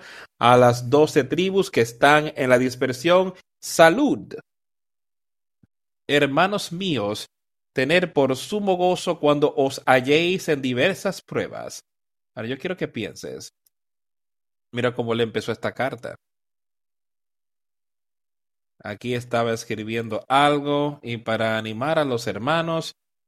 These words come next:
y hermanas, escribe algo para que puedan entender más de cómo Dios y Cristo quiere que vivamos nuestra vida aquí en la tierra. Y él empezó diciendo, "Estoy escribiendo esta carta aquí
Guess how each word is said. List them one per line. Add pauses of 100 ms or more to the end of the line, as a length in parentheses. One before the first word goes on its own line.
(100)
y
hermanas, (340)
escribe
algo
para
que
puedan (360)
entender (960)
más
de
cómo
Dios
y
Cristo
quiere
que
vivamos
nuestra
vida (440)
aquí
en
la
tierra.
Y
él
empezó
diciendo,
"Estoy
escribiendo
esta
carta
aquí